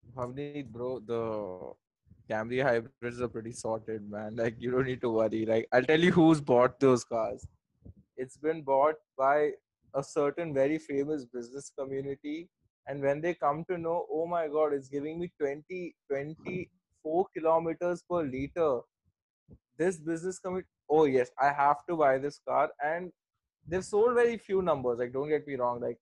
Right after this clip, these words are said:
the Skoda's, uh, Superb, the one you reviewed, is infinitely better 'cause it just comes equipped. Like, the fit, like, that's not even so much talking about, like, the, uh, Karoq. The fit and finish has no comparison. Like, it, it's really good.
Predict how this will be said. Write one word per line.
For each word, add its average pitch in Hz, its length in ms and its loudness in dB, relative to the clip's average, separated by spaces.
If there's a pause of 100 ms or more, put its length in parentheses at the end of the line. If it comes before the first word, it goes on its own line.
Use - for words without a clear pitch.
the 139 60 -2
Skoda's, 135 760 -4 (180)
uh, 117 200 -2 (220)
Superb, 131 580 -4 (560)
the 123 80 -10
one 123 180 0
you 135 120 -2
reviewed, 127 480 -2
is 139 340 -2 (500)
infinitely 147 580 -4
better 123 400 -2
'cause 139 300 -2
it 147 140 -6
just 175 220 -4
comes 160 320 0
equipped. 151 440 -4
Like, 156 220 -2 (440)
the 165 80 -10
fit, 196 240 0 (180)
like, 156 260 0
that's 156 220 0
not 190 100 0
even 185 140 -4
so 165 180 -2
much 160 140 -2
talking 143 260 0
about, 123 140 -2
like, 135 180 -4
the, 135 160 2 (280)
uh, 117 180 -2 (120)
Karoq. 123 380 2 (960)
The 180 100 -6
fit 147 280 -6
and 208 180 -2
finish 185 760 -4 (160)
has 175 300 2
no 156 200 0
comparison. 120 840 -4
Like, 113 320 -6
it, 143 180 -8
it's 156 180 -6
really 151 340 0
good. 131 340 2